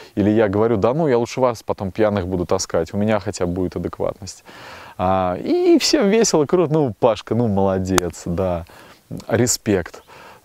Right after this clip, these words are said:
То есть, э, вы даже некоторую свою харизму даже здесь можете проявлять. То есть некий свой, э, характер.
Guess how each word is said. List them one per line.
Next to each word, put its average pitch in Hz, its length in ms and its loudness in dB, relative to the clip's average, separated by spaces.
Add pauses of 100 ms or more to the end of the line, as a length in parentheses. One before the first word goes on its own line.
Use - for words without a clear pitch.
То 131 160 4
есть, 127 400 -2
э, 104 560 4
вы 123 140 2
даже 156 320 2
некоторую 151 420 0
свою 147 220 0
харизму 165 420 2
даже 139 220 2
здесь 170 260 0
можете 110 300 -4
проявлять. 95 560 -4 (240)
То 107 80 2
есть - 240 -2 (220)
некий 131 260 0
свой, 127 340 2 (320)
э, 101 220 4
характер. 123 600 -2